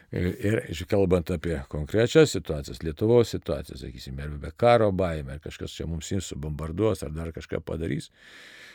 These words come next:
tai jeigu mes gyvensim nuodėmėse, tai gali būti visaip, bet jeigu mes šauksimės Dievo ir tiesiog gyvensim kaip Dievo žmonės ir kitus kviesim tą daryti,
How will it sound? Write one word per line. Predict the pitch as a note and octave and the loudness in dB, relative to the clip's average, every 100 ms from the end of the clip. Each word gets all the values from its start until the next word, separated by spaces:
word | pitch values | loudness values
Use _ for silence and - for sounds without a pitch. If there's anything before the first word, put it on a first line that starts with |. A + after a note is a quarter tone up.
| _ _ | _ _
tai | - G2 F2+ D#2+ | 6 8 8 4
jeigu | - D#2+ E2 G#2+ C3 A#2 | -4 -2 4 6 6 6
mes | G#2 F#2+ D#2+ | 6 4 4
gyvensim | F2+ G#2+ G#2+ - F#2 G2+ | 6 6 4 2 2 4
nuodėmėse, | C3 G#2+ F2+ D#2+ - C#2+ | 4 4 2 2 -2 -6
tai | - D2 D2 | -6 -6 -4
gali | E2 C#3+ D3+ C3 | 6 8 8 6
būti | B2+ A2+ G#2 | 2 2 0
visaip, | F#2 - B1+ A#1 - | 0 -2 -8 -8 -12
bet | C#2+ C#2 D#2 | -10 -6 -6
jeigu | - D#2+ D#2 | -4 -4 -4
mes | D#2+ D2+ | -4 -6
šauksimės | - - F#2 D#2+ - - C#2 C2 | -8 0 0 0 -6 -8 -8 -4
Dievo | E2 - - - _ _ _ _ _ _ - | 0 0 -2 -8 _ _ _ _ _ _ -8
ir | C#2+ D2 C2+ - _ | -6 -6 -8 -18 _
tiesiog | - - D2+ | -18 -14 -8
gyvensim | C#2+ D2+ C3 - D3 | -4 0 0 0 -2
kaip | - F2 | -2 -2
Dievo | D#2 D#2+ C#2 | 0 -2 -2
žmonės | C#2+ C#2 C2 A#1+ - - | -6 -6 -6 -10 -12 -14
ir | - | -12
kitus | C#2+ - - | -6 -4 -4
kviesim | C3 A2+ - - | -2 -2 -2 -6
tą | - C2 | -6 -6
daryti, | B1+ - C2+ - | -6 -4 -4 -6